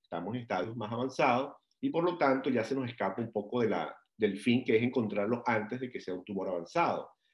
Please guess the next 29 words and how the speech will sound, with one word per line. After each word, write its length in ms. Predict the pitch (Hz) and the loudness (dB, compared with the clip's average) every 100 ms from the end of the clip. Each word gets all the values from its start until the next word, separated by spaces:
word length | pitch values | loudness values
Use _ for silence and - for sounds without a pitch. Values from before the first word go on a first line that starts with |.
| _ _ | _ _
Por 140 | - 123 | 2 4
lo 100 | 120 | 4
tanto, 300 | 131 135 185 | 4 2 4
la 100 | 180 | 4
respuesta 420 | 151 143 147 165 | 2 2 2 2
a 40 | |
tu 100 | 170 | 0
pregunta 560 | 165 131 131 131 165 160 | 2 2 2 2 0 2
es 240 | 156 156 | 0 -2
sí, 240 | - 147 135 | -2 -2 0
sí 140 | - | -2
puede 260 | 120 123 120 | 0 2 2
ser 200 | 135 123 | 0 -2
asintomático 840 | 120 123 110 95 92 120 117 135 | -2 -2 -2 -2 -4 -4 -4 -2
y 100 | 127 | 0
generalmente 840 | 113 104 104 113 117 117 147 143 _ | 0 2 2 2 0 0 -2 -4 _
en 160 | - 113 | -6 -4
sus 240 | 117 117 | -2 0
inicios 560 | 113 120 127 185 185 - _ _ _ _ - | 2 2 2 -2 -6 -8 _ _ _ _ -2
el 200 | 110 104 | -2 0
tumor 280 | 117 110 | 0 2
maligno 340 | 123 131 127 139 | 2 2 2 2
de 60 | |
ovario 260 | 123 98 104 | 2 2 0
es 80 | 127 | -2
asintomático 880 | - - 143 139 123 107 117 120 _ _ _ - | -6 -6 0 2 2 0 -4 -8 _ _ _ -2
y 60 | |
los 200 | 117 117 | 0 0
síntomas 640 | - 151 160 175 170 - | -2 -4 -2 -4 -4 -10